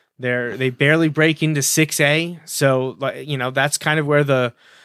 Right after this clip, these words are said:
the, uh, us against the world mentality is coming from, from Coach Wildassen. Uh, but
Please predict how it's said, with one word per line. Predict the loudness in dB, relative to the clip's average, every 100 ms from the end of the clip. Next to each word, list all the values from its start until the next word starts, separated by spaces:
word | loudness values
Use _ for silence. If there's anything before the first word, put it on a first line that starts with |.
| _ _ _ -6
the, | -2 0 2
uh, | 2
us | 2 2
against | 2 0 0
the | 2
world | 4 4
mentality | 2 0 0 2 2
is | 0
coming | 0 -2 -2
from, | -4 -2 -2
from | -2 -6 -6 _ 0
Coach | 2 2
Wildassen. | 0 0 2 2 0 -2 -4 -6 _ -20 -20 _ _
Uh, | -10 -8 -8
but | -6 -8